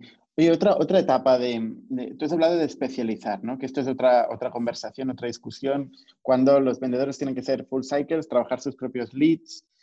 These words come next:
eh, generar sus propias demos y, y, y, y hacer sus cierres, o no, o hay que especializar y hay gente que se especializa en entrar en las compañías, entender sus problemas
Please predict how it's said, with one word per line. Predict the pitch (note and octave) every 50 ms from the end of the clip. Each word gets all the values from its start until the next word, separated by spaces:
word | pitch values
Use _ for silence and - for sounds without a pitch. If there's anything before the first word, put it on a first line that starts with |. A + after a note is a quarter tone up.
| _ _ _ -
eh, | B2 A#2+
generar | - B2+ B2+ C3+ C3
sus | D3 C3+
propias | C3 C3+ C3 A2+ B2+ B2 A2+
demos | C3 C#3+ C#3+ C#3+ C#3 C#3 C#3 B2+ C3+ - - - _ _ _ _ _
y, | - C3 B2 B2+ B2+ B2 A#2+
y, | - C3 A#2+ A#2 -
y, | A#2+ C3 - C3
y |
hacer | B2+ B2+ - D3 C#3
sus | - - C3+ C3+
cierres, | C3+ D3 D#3+ E3+ F3+ F#3+ G#3+ A3 G#3 G3 - - - _ _ _ _ _ -
o | D3+ E3 F#3 G3+ G3+ G3 - -
no, | C3+ C3+ D3 C#3 G#2 F#2+ - - -
o | B2+ C3 C3+
hay | C#3+
que | C#3+ D#3
especializar | D3+ - C#3+ C3 - B2+ B2 A#2+ - - D3+ D#3 D3+
y | C3+
hay | B2 B2
gente | - C#3+ C#3+ B2+ C#3+ A#2
que | A#2+
se | A#2+ B2
especializa | - - A2+ - A#2 B2 C#3 C3+ - C#3 C3+
en | B2+ B2 A#2+
entrar | A#2+ A#2+ A#2+ A#2 A2+ C#3 D3 D#3
en | D3+
las | D3 C#3
compañías, | - - C3+ C3 B2+ C3+ D3 D#3 D#3 C#3+ C3+
entender | C3+ - C3 B2+ C3 C3+
sus | C#3+ D#3 C#3+
problemas | _ C3+ C3 C3+ C#3 C3+ C3 B2+ A#2